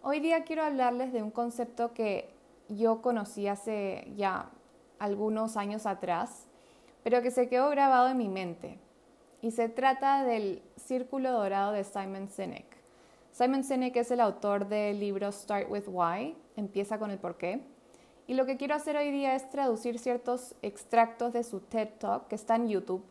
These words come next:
y que es muy chévere y se los recomiendo al cien por ciento si lo quieren ver completo.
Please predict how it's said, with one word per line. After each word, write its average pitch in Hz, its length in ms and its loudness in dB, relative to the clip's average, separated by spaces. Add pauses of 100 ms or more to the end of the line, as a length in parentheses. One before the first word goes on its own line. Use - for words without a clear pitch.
y 202 220 -6
que 196 140 -6
es 202 100 -2
muy 254 280 2
chévere 185 440 -4
y - 160 -10
se 196 140 -8
los 190 140 -6
recomiendo 202 580 -4
al 190 140 -6
cien 190 220 -8
por 185 140 -12
ciento 190 260 -10
si 196 100 -6
lo 190 120 -6
quieren 185 260 -8
ver 185 160 -6
completo. 185 640 -4